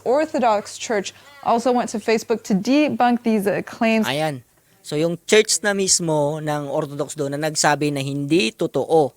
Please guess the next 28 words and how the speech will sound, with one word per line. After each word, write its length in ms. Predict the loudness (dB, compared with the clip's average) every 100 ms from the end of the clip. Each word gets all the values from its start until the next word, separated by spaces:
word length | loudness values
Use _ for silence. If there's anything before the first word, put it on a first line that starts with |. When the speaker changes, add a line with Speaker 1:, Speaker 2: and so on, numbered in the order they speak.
| _
Speaker 2:
walang 240 | -8 -8 -8
katotohanan 640 | -10 -6 -6 -6 -6 -8
ang 80 | -8
sinabi 400 | -8 -6 -4 -4
na 320 | -2 -4 -6 _ _ _ _ -10
may 160 | -8 -6
pinasabog 560 | -6 -2 -2 -2 -6 -6 -4
yung 320 | -2 -4 -8 -16 -20 -12
Israel 640 | -4 -2 -2 -2 -4 -4 -6
na 160 | -8
church, 560 | -8 -4 -2 -2 -6 -8
Orthodox 400 | -8 -8 -10 -12 -10
Church 240 | -8 -8
doon 320 | -8 -8 -8
sa 160 | -8 -8
Gaza. 480 | -8 -8 -10 -12 -14 _ _ _ _ _ -20 -20 -20
So, 80 | -10
yung 160 | -8 -4
mga 320 | -4 -4 -4
nagalit 320 | 0 0 0
kagad 160 | -2 -2 -4
ng 80 |
mga 160 | -6 -2
pastor, 560 | -2 0 2 4 2 0
mga 180 | -6 -4
leader 260 | -4 -4 -4
dyan 240 | -2 -4
na 100 | -4